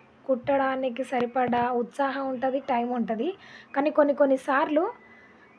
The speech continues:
అసలు ఒక బ్లౌజ్ కూడా సరిగా స్టిచ్ చేయలేనట్టుగా సిచ్యువేషన్ ఉంటదన్నమాట. ఈరోజు అలాగే అనిపించింది నాకు. ఇది బ్యాక్ ఓపెన్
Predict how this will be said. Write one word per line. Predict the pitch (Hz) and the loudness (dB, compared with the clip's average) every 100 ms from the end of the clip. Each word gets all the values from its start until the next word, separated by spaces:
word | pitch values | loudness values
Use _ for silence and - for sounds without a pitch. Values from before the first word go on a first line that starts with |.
| - | -6
అసలు | 277 302 277 | -2 2 4
ఒక | 247 233 233 302 | 4 0 0 0
బ్లౌజ్ | 262 294 302 285 | 4 6 6 4
కూడా | 269 277 | 4 4
సరిగా | 311 269 262 262 | 4 2 2 2
స్టిచ్ | 262 269 233 - - | 0 -8 -10 -6 0
చేయలేనట్టుగా | 254 254 247 233 233 247 247 262 | 2 2 0 -2 -4 -2 -2 -2
సిచ్యువేషన్ | 254 226 254 233 240 | -6 -2 -2 -2 -6
ఉంటదన్నమాట. | 220 220 208 202 202 | -4 -6 -6 -8 -8
ఈరోజు | 262 233 240 233 | -6 -4 -4 -4
అలాగే | 226 240 262 | -2 -2 -2
అనిపించింది | 247 214 196 233 208 | -4 -6 -8 -6 -6
నాకు. | 196 294 403 - - - - | -6 -6 -6 -12 -20 -6 0
ఇది | 254 | 0
బ్యాక్ | 220 220 262 330 | 2 0 0 0
ఓపెన్ | 277 247 254 233 | 2 2 0 -2